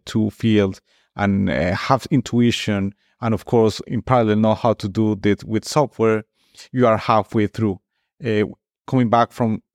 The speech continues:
uh, that time when I was going from academia to, to the industry, for me, the biggest challenge was to understand kind of how this works in, in practice, the business problem, of course, certain techniques,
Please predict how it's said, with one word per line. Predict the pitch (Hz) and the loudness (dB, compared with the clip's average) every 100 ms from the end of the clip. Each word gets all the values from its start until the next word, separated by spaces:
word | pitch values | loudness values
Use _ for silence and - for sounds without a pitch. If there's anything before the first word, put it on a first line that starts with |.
| _ - | _ -14
uh, | - | -6
that | 101 113 | 0 0
time | - 123 | 0 -2
when | 117 | 0
I | 110 | 2
was | 110 - | 0 -4
going | - 110 110 | -6 -2 -2
from | 107 110 | -2 -2
academia | 98 110 107 104 | -2 0 0 0
to, | 98 110 101 - _ - | -2 -4 -4 -8 _ -4
to | 123 | -2
the | 117 | 0
industry, | - 151 127 - 123 117 117 _ _ - | 0 0 0 -2 0 0 -2 _ _ -6
for | |
me, | 117 120 110 | 0 2 2
the | 101 | 2
biggest | 123 104 113 - | 0 2 0 0
challenge | 135 123 113 | 0 0 0
was | 120 110 | 0 0
to | - | 0
understand | 113 107 - 107 104 | -2 -2 -2 -2 0
kind | 107 | -2
of | 101 - | -2 -6
how | - 113 107 | -2 0 0
this | 98 104 | 0 -2
works | 110 104 - - | 0 -2 -4 -8
in, | 117 104 | -6 -6
in | 117 98 | -6 -4
practice, | - 123 - 117 110 | 0 0 2 0 2
the | 98 | 0
business | 95 143 127 113 | 0 0 -2 -4
problem, | - 113 104 110 110 - _ _ _ - | -2 0 0 -2 -2 -8 _ _ _ -14
of | - | -6
course, | - 117 | -2 0
certain | 127 104 113 | 0 0 -2
techniques, | - 107 147 139 123 - | 0 0 2 2 0 -4